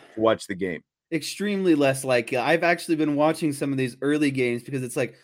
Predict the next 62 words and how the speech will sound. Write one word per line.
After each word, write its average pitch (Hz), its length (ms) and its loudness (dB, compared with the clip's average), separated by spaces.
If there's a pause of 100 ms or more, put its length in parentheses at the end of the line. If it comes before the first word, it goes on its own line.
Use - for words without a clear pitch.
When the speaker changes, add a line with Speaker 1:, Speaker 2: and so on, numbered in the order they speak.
(200)
Speaker 2:
"Oh, 240 440 -4
I - 80 -8
got 131 160 2
a 123 40 -2
nice 143 300 -2
little 127 160 -4
Sunday 147 400 2
wake 135 280 2
up 165 200 0
here, 151 500 4 (300)
watch 147 240 -2
a 151 40 -4
little, 151 220 4
you 151 100 6
know, 120 140 2
London 156 460 2
game, 151 360 4
roll 147 220 4
into 151 240 2
the 131 100 0
one 156 200 2
o'clock 151 400 0
games, 147 420 2
run 139 160 0
in, 151 160 -2
roll 143 320 4
into 156 180 0
the 139 100 -4
four 151 260 0
o'clock 147 320 -2
games, 143 400 0
run 143 160 0
into 151 180 -4
this, 131 260 -6
you 170 80 0
know, 127 180 2 (380)
the 131 80 -4
Sunday 156 300 4
night 151 240 4
game." 147 240 4
It's 147 100 -2
just 160 160 -4
a 143 60 -4
continuous 156 600 2
kind 151 200 -4
of 120 80 -2
marathon, 127 800 2 (320)
it 135 140 0
seems 135 340 0
like, 127 200 0
when 131 120 -2
you 131 100 0
have 139 180 -2
the 135 100 -2
London 139 340 0
games, 135 340 0
and 143 80 0
it's, 143 160 -4
it's 254 140 0
just 370 180 -2
fun. 370 220 4
Like, 151 200 4